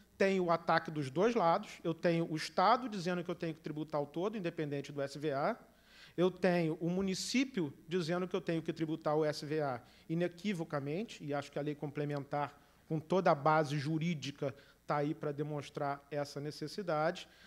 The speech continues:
No final da história, as em-, as operadoras de telecom têm uma dupla cobrança.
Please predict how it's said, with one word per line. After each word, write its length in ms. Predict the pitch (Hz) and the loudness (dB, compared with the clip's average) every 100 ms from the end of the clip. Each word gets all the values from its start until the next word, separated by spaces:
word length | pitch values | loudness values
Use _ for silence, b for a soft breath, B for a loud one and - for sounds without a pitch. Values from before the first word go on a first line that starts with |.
| B 277 | B -8
No 100 | 277 | -4
final 260 | 214 170 | 0 0
da 120 | 160 | 0
história, 360 | 180 - 202 220 | -4 2 4 4
as 120 | 190 | 0
em-, 180 | 185 - | -2 -4
as 160 | 165 185 | -4 -2
operadoras 440 | 208 180 156 156 | -2 -2 -2 -4
de 40 | |
telecom 380 | - 180 - 220 | -4 -6 -4 -4
têm 100 | 247 | -2
uma 140 | 269 254 | -2 -2
dupla 360 | 170 185 202 | -4 -4 -4
cobrança. 600 | 202 233 160 127 120 - | -4 -2 -2 -4 -6 -14